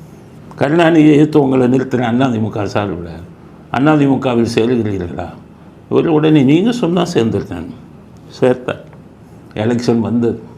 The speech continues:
ஸ்டாலின் ஆ-, ஆண்டேயே எதிர்பார்க்கல. "கருணாநிதியை எதிர்த்து நம்ம ஜெயிக்க முடியுமா?"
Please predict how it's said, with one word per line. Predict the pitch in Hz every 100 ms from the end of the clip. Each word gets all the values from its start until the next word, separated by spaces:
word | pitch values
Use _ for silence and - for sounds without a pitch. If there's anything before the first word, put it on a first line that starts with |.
| - - - - - -
ஸ்டாலின் | - 127 110 139 135 120 107 113
ஆ-, | 101 107 117 143
ஆண்டேயே | 139 135 139 131
எதிர்பார்க்கல. | 120 135 120 113 104 - - - - -
"கருணாநிதியை | 104 107 120 147 160 160 156
எதிர்த்து | 156 160
நம்ம | 170 175
ஜெயிக்க | 151 143 147 131
முடியுமா?" | 123 117 113 101